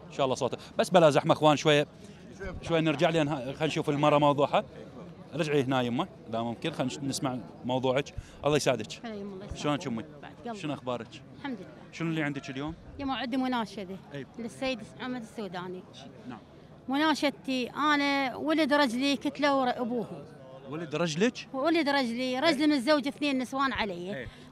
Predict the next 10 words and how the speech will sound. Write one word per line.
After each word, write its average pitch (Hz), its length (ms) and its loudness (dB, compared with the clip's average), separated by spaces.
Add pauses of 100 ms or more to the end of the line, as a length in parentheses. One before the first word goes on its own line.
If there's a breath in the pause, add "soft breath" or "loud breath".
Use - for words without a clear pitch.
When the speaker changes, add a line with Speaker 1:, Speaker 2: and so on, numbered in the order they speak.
(100)
Speaker 2:
ولده 277 560 4
الث-، 285 300 2
ولد 311 200 4
الثانية 277 420 4
والثالثة 330 480 4
كتلوا. 214 400 -4 (1300)
Speaker 1:
كتلوا 156 280 -4
أبوهم؟ 165 280 -4
Speaker 2:
كتلوا 330 420 0
أبوهم. 202 380 -8